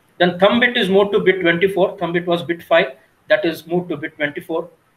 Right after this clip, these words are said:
Then interrupt status I and F, what you can find here, this is not there in our Cortex M three. They are replaced by new interrupt mask registers, prime mask,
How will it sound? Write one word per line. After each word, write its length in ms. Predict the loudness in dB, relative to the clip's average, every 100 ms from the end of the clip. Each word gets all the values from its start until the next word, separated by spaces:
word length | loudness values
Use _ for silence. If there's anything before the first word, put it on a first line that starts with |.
| _
Then 160 | -2 0
interrupt 540 | -2 2 2 2 -10
status 560 | 2 2 4 2 0 0
I 120 | 2
and 380 | 4 4 2 2
F, 280 | 0 0 _
what 160 | -8 -4
you 60 |
can 180 | -6 -2
find 240 | 0 0
here, 220 | 2 0 -2
this 140 | -14
is 80 | -8
not 260 | -2 -2 0
there 140 | -2
in 160 | -2 -6
our 220 | -4 -6
Cortex 420 | -4 -6 -6 -12
M 140 | -12 -8
three. 200 | -10 -10 _ _ _ _ _ _
They 80 | 4
are 120 | 4
replaced 440 | 2 4 2 4
by 160 | 4 4
new 340 | 2 0 2
interrupt 400 | 0 0 -2 0
mask 240 | -2 -2 -4
registers, 460 | -8 -8 -10 -12
prime 300 | _ 0 2
mask, 340 | 0 0 -4